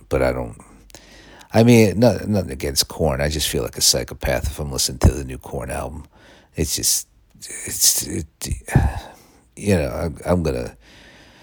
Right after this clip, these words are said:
it's, it's, hey, if you're into Korn still,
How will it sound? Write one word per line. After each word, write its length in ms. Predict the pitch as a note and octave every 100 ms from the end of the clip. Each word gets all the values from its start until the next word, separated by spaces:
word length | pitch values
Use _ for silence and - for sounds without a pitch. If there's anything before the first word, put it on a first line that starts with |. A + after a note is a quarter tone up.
| - _ -
it's, 800 | - F2 - G2+ - - - - - - -
it's, 220 | F#2+ F2+ - - - - -
hey, 400 | F#2+ D2+ - -
if 160 | - F#2+
you're 140 | G#2
into 140 | F2
Korn 340 | D2 G#2 G2 E2
still, 440 | - B1 B1 -